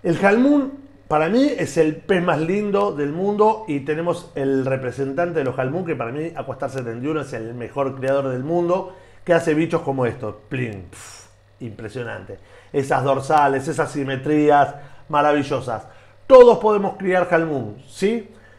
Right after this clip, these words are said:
Lo que siempre les de-, pedimos, si van a criar Halmum, traten de que la hembra sea Halmum.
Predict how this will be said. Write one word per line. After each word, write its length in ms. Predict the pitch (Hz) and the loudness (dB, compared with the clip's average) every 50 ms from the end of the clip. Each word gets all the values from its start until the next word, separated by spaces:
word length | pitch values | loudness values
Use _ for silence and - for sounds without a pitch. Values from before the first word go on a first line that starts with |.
| - _ - | -20 _ -2
Lo 240 | 165 165 180 185 170 | 2 2 2 2 0
que 100 | 180 160 | -2 -4
siempre 340 | - 233 240 233 202 214 | 0 0 0 2 2 2
les 200 | 202 202 196 185 | 2 2 2 2
de-, 80 | 190 190 | 0 0
pedimos, 500 | - 190 190 180 175 156 139 131 123 131 | 0 0 0 0 0 0 -2 -2 -4 -2
si 100 | - 165 | -2 0
van 120 | 202 233 | 0 0
a 100 | 233 202 | 0 -2
criar 300 | 151 165 180 175 160 - | -2 0 0 0 0 0
Halmum, 380 | 165 165 175 196 214 220 220 202 | 0 0 0 0 -2 -2 -4 -6
traten 320 | 214 196 185 165 170 160 | -8 -8 -6 -6 -6 -4
de 100 | 151 139 | -4 -4
que 80 | 120 131 | -4 -4
la 80 | 135 147 | -4 -4
hembra 220 | 151 147 151 139 | -2 -4 -6 -4
sea 180 | - 143 135 131 | -4 -4 -4 -4
Halmum. 360 | 131 127 123 113 110 101 92 | -4 -6 -6 -6 -8 -8 -10